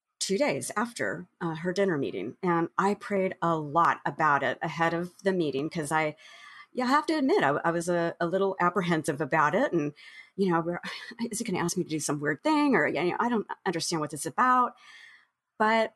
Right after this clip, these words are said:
I, I decided, you know what? I said that I wanted to come here to Korea. I wanted to learn about the culture. I wanted to really be open and immerse myself in it. And so I, in my prayers leading up to the meeting, I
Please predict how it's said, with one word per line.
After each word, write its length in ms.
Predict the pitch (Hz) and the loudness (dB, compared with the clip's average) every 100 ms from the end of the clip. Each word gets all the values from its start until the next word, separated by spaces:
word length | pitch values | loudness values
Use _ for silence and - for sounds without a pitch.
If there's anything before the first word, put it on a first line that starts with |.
| - | -2
I, 180 | 226 240 | 0 0
I 100 | 233 | 0
decided, 560 | 240 240 - 240 240 220 | -2 -2 0 0 0 0
you 80 | 233 | 0
know 160 | 233 | 2
what? 260 | 233 240 226 | 2 0 0
I 100 | 208 | -2
said 440 | 202 - 240 269 | -2 -2 0 0
that 140 | 285 285 | -2 -2
I 360 | 226 214 214 202 _ _ _ | 0 0 -2 -4 _ _ _
wanted 300 | 208 208 220 226 | 0 2 2 0
to 80 | |
come 380 | 233 - 190 180 | -4 -2 0 2
here 440 | 160 160 147 147 - - | 0 0 2 0 -4 -6
to 220 | 175 160 | -2 -2
Korea. 480 | - 165 160 151 147 | -2 -2 0 2 2
I 80 | 165 | 2
wanted 320 | 170 208 247 | 2 2 2
to 120 | 247 | 0
learn 280 | 214 196 202 | 0 2 2
about 220 | 185 165 | 2 0
the 60 | 160 | -2
culture. 360 | - 156 143 170 | -4 -4 -4 -2
I 40 | |
wanted 220 | 208 240 | -2 -2
to 100 | 240 | -2
really 220 | 208 220 202 | -4 -4 -2
be 180 | 190 - | -2 0
open 320 | 175 175 151 | 0 0 -2
and 160 | 151 - | -2 -2
immerse 460 | 165 165 175 175 170 | 0 2 2 2 0
myself 440 | 151 - 147 - | 0 0 -2 -2
in 100 | 147 | -2
it. 160 | 135 - - - - - - - | -2 -4 -12 -20 -20 -20 -16 -2
And 260 | 190 190 196 | 2 2 2
so 460 | - 202 196 196 - | 0 2 2 2 2
I, 540 | 190 190 190 185 - - | 0 2 2 0 -2 -2
in 180 | 214 214 | -2 0
my 160 | 202 | 0
prayers 800 | 196 - 240 320 190 175 180 - - - | -2 -2 0 2 2 2 0 -4 -10 -4
leading 340 | 185 202 196 | -2 2 2
up 180 | 185 - | 0 -2
to 180 | - 190 | -4 -2
the 80 | 185 | -2
meeting, 460 | 196 233 254 196 - | 0 0 0 0 0
I 400 | 180 180 175 180 | 0 2 2 0